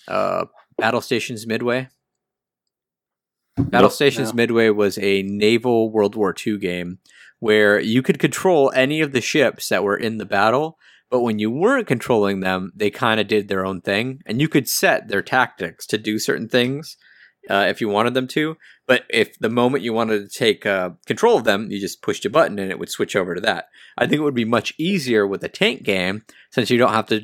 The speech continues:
Speaker 1: worry about, um, uh, aircraft, uh, all the other different things you had to worry about in Battle Station Midway. Um,
Speaker 2: Mm-hmm.
Speaker 1: so with, with that, yeah, you, you just set different tanks to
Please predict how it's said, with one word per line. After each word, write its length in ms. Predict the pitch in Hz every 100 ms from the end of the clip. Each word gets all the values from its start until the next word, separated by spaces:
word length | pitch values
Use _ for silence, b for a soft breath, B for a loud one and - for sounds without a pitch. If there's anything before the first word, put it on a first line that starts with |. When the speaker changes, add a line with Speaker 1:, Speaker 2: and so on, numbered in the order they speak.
| -
Speaker 1:
worry 300 | 117 110 104
about, 420 | 104 98 95 -
um, 340 | 104 92 90 98 B B B B _ _ -
uh, 60 | - - -
aircraft, 800 | 98 95 - 92 87 82 - - - -
uh, 180 | 90 85 -
all 180 | 92 95
the 100 | 92
other 320 | 90 87 -
different 260 | - 113 90
things 240 | 95 85
you 40 | 101
had 100 | 92
to 80 | 92
worry 140 | 92
about 200 | 92 85
in 60 | 85
Battle 180 | 92
Station 360 | 87 101 - 98
Midway. 420 | 113 113 92 92 B B B B B -
Um, 260 | - -
Speaker 2:
Mm-hmm. 160 | 98 90 -
Speaker 1:
so 180 | -
with, 380 | 120 113 - - 131
with 180 | 110
that, 340 | 147 165 131 -
yeah, 160 | 120
you, 300 | 104 101 110 -
you 160 | - 117
just 340 | 120 - -
set 380 | - - 123 - _ _ -
different 380 | 120 135 110 - _ _
tanks 420 | - 127 120 - -
to 680 | 120 104 98 98 98 98